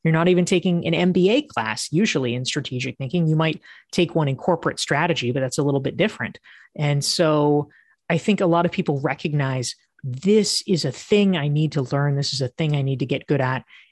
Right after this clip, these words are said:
And there's not that many places other than trial and error that they can do it. So there's a lot of interest in strategic thinking for that reason.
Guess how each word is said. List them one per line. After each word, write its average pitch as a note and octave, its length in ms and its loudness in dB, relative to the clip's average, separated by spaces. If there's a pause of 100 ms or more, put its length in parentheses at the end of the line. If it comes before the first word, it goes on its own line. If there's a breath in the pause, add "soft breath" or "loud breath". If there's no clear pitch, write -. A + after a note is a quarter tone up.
(120)
And D3 420 0 (100)
there's D#3+ 380 2
not E3+ 200 2
that E3+ 140 0
many D#3+ 300 0
places F3+ 640 0 (100)
other D#3+ 300 2
than C#3+ 160 0
trial D3+ 500 0
and A#2+ 180 -4
error C#3+ 440 0
that C3+ 120 -4
they B2+ 140 -2
can A#2+ 200 -4
do F3 260 0
it. - 140 -6 (420 loud breath)
So D3+ 580 2
there's D#3 140 0
a E3+ 40 4
lot F#3+ 220 2
of F#3+ 80 2
interest E3 380 0
in C#3+ 100 -2
strategic C#3 480 -4
thinking B2+ 320 -6
for D3+ 280 0
that C3 180 -2
reason. C3 440 -2